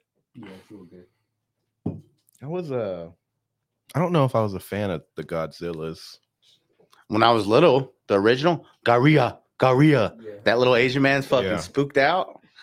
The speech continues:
Speaker 3: Shit was spooky as fuck. Speaking of Godzilla, watched Jurassic Parks yesterday, one and two.
Speaker 2: Really?
Speaker 3: Dude, for being as corny as they are, they still pretty hold up fairly well.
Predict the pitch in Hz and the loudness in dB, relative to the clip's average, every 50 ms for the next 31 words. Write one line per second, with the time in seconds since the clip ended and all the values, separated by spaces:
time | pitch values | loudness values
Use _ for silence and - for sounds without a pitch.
0 | _ _ - - 143 - 170 - - - - 147 143 147 120 - - - 165 123 | _ _ -10 -4 -4 -2 -2 -4 -8 -6 -4 -4 -4 -4 -8 -10 -4 -4 -2 -2
1 | 90 - - - 139 147 - 160 131 101 87 87 98 90 90 78 90 92 90 90 | -4 -6 -4 -4 -4 -2 0 -2 -2 -2 0 -2 -2 -2 -2 -4 -6 -6 -4 -4
2 | 92 104 120 131 139 135 - - _ - _ _ _ _ _ _ _ _ _ 104 | -2 -2 -2 -2 -2 -4 -8 -14 _ -20 _ _ _ _ _ _ _ _ _ -6
3 | 92 110 110 113 135 151 151 - 160 - _ - 139 170 180 - - - 104 90 | -2 0 2 2 2 0 0 -4 -8 -8 _ -2 -2 -2 -2 -4 -6 -6 -6 -6
4 | - - 92 92 92 95 107 117 135 139 127 135 156 156 - - 107 95 82 71 | -6 -6 -6 -6 -6 -4 -4 -4 -2 -2 -2 -2 -2 -4 -4 -6 -6 -6 -6 -6
5 | - - _ _ _ _ _ _ _ _ _ _ _ - - - 87 73 69 _ | -10 -14 _ _ _ _ _ _ _ _ _ _ _ -14 -10 -8 -8 -8 -10 _
6 | _ _ _ _ _ _ _ _ _ _ _ _ _ _ _ _ _ _ _ _ | _ _ _ _ _ _ _ _ _ _ _ _ _ _ _ _ _ _ _ _
7 | - - - - 277 277 277 269 - - 226 190 247 269 302 269 226 156 - - | -8 -2 0 0 2 2 0 -2 -2 -6 -6 -4 -2 -2 0 0 -2 -2 -4 -4
8 | - 214 233 254 262 254 247 240 214 190 202 202 202 208 214 226 208 208 214 233 | -2 0 0 0 0 0 0 -2 0 0 0 0 2 0 0 0 0 -2 -2 -4
9 | 233 - _ - 277 494 466 427 - - - - - 233 240 233 240 226 160 - | -4 -12 _ -6 -4 -2 -2 -2 -4 -4 -8 -4 -2 0 0 0 -2 -4 -4 -6
10 | - - 208 214 226 208 170 185 185 190 185 185 - - - 180 180 185 190 190 | -2 -2 -2 0 0 -2 -2 0 0 -2 -2 -4 -10 -10 -6 -4 -2 -2 -2 -2
11 | 180 170 147 123 98 98 110 110 101 92 82 80 71 - | -2 -2 -2 -4 -4 -2 -2 -2 -2 -2 -4 -6 -8 -12